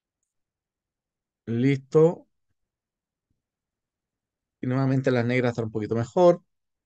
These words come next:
Rey G dos, C seis. Y nuevamente un poquito mejor. Ahora llevó la casilla, el caballo a la casilla tonta, el caballo, algo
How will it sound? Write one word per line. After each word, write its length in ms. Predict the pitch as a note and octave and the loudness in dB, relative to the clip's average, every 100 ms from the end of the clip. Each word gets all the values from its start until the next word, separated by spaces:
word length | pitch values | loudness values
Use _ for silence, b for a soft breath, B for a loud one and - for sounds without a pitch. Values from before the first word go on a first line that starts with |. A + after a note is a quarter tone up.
| _ _ _ _ _ - | _ _ _ _ _ -2
Rey 180 | A#2 | -2
G 200 | A#2+ - | 0 0
dos, 200 | A#2+ B2+ | 2 0
C 120 | - A2 | -2 -8
seis. 640 | - E3 D#3+ D#3+ E3+ - _ _ _ _ _ _ _ _ _ _ _ _ _ _ _ _ _ _ | -4 2 4 4 0 -12 _ _ _ _ _ _ _ _ _ _ _ _ _ _ _ _ _ _
Y 100 | A#2+ | -4
nuevamente 440 | B2+ D3+ D3 D3 C#3 | -2 -2 -2 -2 -4
un 80 | C3 | -4
poquito 260 | A#2 A2+ | -4 -4
mejor. 300 | G#2 - - _ _ _ _ _ _ _ _ _ _ - | -4 -8 -18 _ _ _ _ _ _ _ _ _ _ -4
Ahora 240 | B2 C#3 C#3+ | 2 6 6
llevó 240 | C3 C#3+ | 6 6
la 120 | D3+ | 6
casilla, 600 | C3+ B2+ D3+ D3 C#3+ C#3 | 4 -2 -2 2 2 2
el 160 | C3 - | 0 0
caballo 300 | B2 C#3 C#3+ | 0 2 0
a 20 | |
la 100 | B2+ | 0
casilla 300 | A#2+ - B2 | -4 -4 -2
tonta, 320 | D#3+ F3 E3 | -2 -2 -4
el 80 | D#3+ | -6
caballo, 580 | G3 G#3+ E3 D#3 F3 F#3+ | -2 2 2 0 -4 -6
algo 420 | A2+ A#2 A#2+ A2+ | -8 -2 0 -2